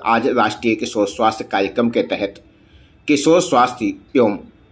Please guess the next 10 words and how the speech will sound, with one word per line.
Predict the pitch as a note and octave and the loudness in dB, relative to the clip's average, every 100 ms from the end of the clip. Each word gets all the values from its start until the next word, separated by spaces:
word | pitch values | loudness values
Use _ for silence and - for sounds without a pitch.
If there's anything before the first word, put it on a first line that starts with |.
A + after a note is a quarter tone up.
| _ _ _ - | _ _ _ -8
वेलनेस | G#2+ C3 C#3 D#3+ - - | 0 2 4 2 -2 -8
दिवस | A#2 A#2+ C#3 C#3 | -2 2 2 0
का | G#2+ | -2
आयोजन | - G#2+ G#2 A#2 | 0 2 2 2
किया | A#2 A2+ A2 | 0 0 0
गया, | G#2+ A#2+ C3 - - | 2 0 -4 -16 -8
जिसमें | A2+ C#3 - F2+ - - | -2 -2 -2 -6 -8 -2
काउंसलर | B2+ B2 D#3 D#3 | -2 2 4 4
नाजिम | A#2+ A#2 A#2 | 4 2 0
खान | A#2 A#2 B2 | 0 0 0